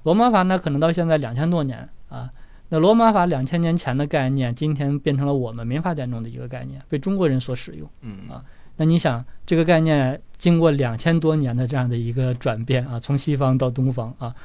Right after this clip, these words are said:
Speaker 1: 从两千多年前到当下，那么我们仍然去用着这样一个概念。比如说民法典中有一个概念叫占有，啊，那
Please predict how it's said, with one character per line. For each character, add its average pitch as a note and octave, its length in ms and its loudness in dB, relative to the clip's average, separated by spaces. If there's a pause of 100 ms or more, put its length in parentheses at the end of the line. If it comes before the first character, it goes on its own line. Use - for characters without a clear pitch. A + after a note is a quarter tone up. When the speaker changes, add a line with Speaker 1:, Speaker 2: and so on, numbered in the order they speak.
(120)
Speaker 1:
从 C#3+ 140 0
两 C3+ 120 4
千 C3 120 2
多 C3+ 100 2
年 C3+ 160 4
前 B2 180 -4
到 B2 140 -2
当 B2+ 220 -2
下， C3 180 -6 (440)
那 D3 100 2
么 C3+ 100 4
我 A#2+ 60 0
们 B2+ 100 0
仍 D3+ 80 4
然 B2 160 0
去 B2 280 -4
用 D3+ 140 2
着 B2 120 0
这 A#2 60 -8
样 A2+ 80 -8
一 A2+ 60 -8
个 - 40 -16
概 A#2 160 -8
念。 B2 100 -10
比 B2 120 -4
如 B2+ 120 2
说 C3 180 0 (340)
民 C3+ 120 2
法 C#3+ 80 2
典 B2+ 140 2
中 B2+ 120 2
有 B2+ 60 0
一 A#2 40 -2
个 B2+ 120 -4
概 B2+ 140 -2
念 B2+ 120 0
叫 B2 100 0
占 B2 340 2
有， B2+ 200 -12 (600)
啊， B2 180 -12 (960)
那 G#3+ 320 0